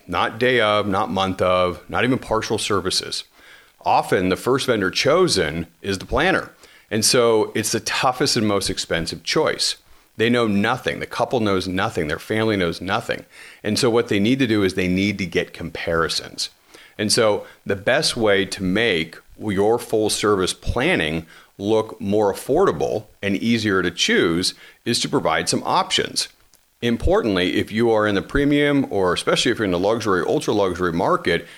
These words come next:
because you're charging a lot, you need to make your services look approachable, even for millionaires and billionaires. And the best way to do that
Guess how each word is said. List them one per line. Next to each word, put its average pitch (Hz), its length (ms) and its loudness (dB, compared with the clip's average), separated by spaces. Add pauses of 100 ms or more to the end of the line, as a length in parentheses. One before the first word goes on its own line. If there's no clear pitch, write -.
(200)
because 165 320 0
you're 120 100 2
charging 127 540 0
a 82 60 0
lot, 82 380 0
you 113 280 0
need 139 260 2
to 110 100 -2
make 92 360 0
your 95 260 2
services 107 500 0
look 82 400 -2
approachable, 71 840 -2 (280)
even 98 300 -2
for 131 140 0
millionaires 135 540 2
and 120 120 2
billionaires. 92 720 0 (500)
And 107 200 0
the 101 40 0
best 123 300 0
way 123 120 4
to 117 100 2
do 131 260 2
that 90 380 0